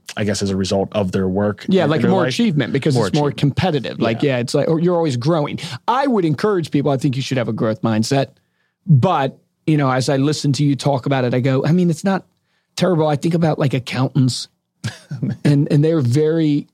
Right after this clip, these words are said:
Speaker 2: like, very
Speaker 1: Well,
Speaker 2: much
Speaker 1: I mean, I
Speaker 2: all
Speaker 1: think
Speaker 2: on
Speaker 1: that
Speaker 2: the
Speaker 1: the, the, the idea of you can still work in a steady, detail-oriented position, but still have the desire and the excitement of learning new things.
Speaker 2: To grow,
Speaker 1: Yeah,
Speaker 2: yeah.
Speaker 1: to grow.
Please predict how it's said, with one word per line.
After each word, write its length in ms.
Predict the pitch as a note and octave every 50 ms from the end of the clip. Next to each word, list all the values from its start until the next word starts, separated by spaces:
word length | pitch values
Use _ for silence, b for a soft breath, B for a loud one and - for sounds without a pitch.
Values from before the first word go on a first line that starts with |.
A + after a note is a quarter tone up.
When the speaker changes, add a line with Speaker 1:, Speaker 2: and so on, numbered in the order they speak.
| _ _ _
Speaker 2:
like, 260 | C#3 D#3 D3+ C#3+ C3+
very 480 | C3+ - D#3 A#2+ D#3 E3 F3 F3+ F3 D#3+
Speaker 1:
Well, 220 | D3+ D3 D3 D3
Speaker 2:
much 100 | B2+ -
Speaker 1:
I 40 | A3+
mean, 200 | A#3 B3 B3 A#3+
I 140 | - G3 -
Speaker 2:
all 80 | C#3
Speaker 1:
think 140 | - - -
Speaker 2:
on 40 | C3 B2+
Speaker 1:
that 80 | -
Speaker 2:
the 140 | B2+ B2+ B2
Speaker 1:
the, 320 | A#2+ F3 E3+ E3 D#3+ D#3 -
the, 500 | - C#3+ C#3+ C#3+ D3 C#3+ C#3+ C#3 C3+ - -
the 220 | - C3 C3+ C3+ C#3
idea 440 | A#2 C3 B2 A#2 B2 C3+ C3+ C#3+ -
of 180 | B2+ B2+ A2+
you 120 | A#2+ C3 B2+
can 160 | B2 C3 A#2+
still 400 | A2+ - - - C3+ C#3 C#3 C3+
work 300 | A#2 A#2 B2 B2 A#2 - -
in 180 | A#2+ A#2+ A2+
a 120 | A2 G#2+ G2+
steady, 440 | - - - - A#2+ A2+ A2+ A2
detail-oriented 1120 | G#2+ G#2 - A2 A2 G#2 - A2 G#2 G#2 - G#2 G#2+ G#2+ G#2 G#2 G2+ G2+ G2 - G#2 F#2 -
position, 600 | - G2 F#2 G2 A#2 C3+ C3 - - G2 G2 F#2+ -
but 220 | _ B2+ A#2+ G#2+ -
still 480 | - - - - D3 D3+ F3 F3 D3 B2
have 420 | G#2+ - B2+ C3 C#3 D3 B2+ A2+
the 80 | B2 A2
desire 840 | F2+ G#2+ G#2 F#2+ F#2+ G#2 G2 A#2+ C#3 C#3+ A2+ G#2 G2+ G#2 G2+ - -
and 200 | - A#2 A2 A2
the 120 | G#2+ A2 G#2
excitement 600 | F#2+ - - - - A#2 B2 - - A2 G2 -
of 140 | G#2+ G2+ G2+
learning 340 | G#2+ G#2+ A2 G#2+ G2+ F#2+
new 140 | F#2+ F2 G2
things. 180 | - - G2+ A2+
Speaker 2:
To 60 | C#3+
grow, 240 | C3 C3+ B2+ G#2+ - - C3+ -
Speaker 1:
Yeah, 160 | - - A2+
Speaker 2:
yeah. 40 | E2+
Speaker 1:
to 100 | E2 -
grow. 300 | G#2+ A2+ A#2 F2 - B2